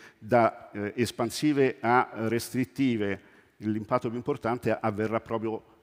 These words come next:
in questi trimestri, infatti l'abbiamo già visto nei dati che riguardano gli ultimi trimestri e l'anno prossimo.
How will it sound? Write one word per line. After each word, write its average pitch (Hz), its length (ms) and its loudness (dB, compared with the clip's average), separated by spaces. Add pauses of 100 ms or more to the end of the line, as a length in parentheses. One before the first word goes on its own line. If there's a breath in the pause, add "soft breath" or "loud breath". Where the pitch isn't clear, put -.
in 117 120 -8
questi 117 340 -6
trimestri, 104 600 -8
infatti 101 340 -6
l'abbiamo 101 340 -6
già 110 160 -8
visto 101 320 -10
nei 104 160 -6
dati 98 380 0
che 104 100 -4
riguardano 98 540 -6
gli 107 80 -8
ultimi 113 280 -6
trimestri 104 520 -8
e 107 100 -2
l'anno 95 240 -2
prossimo. - 580 -16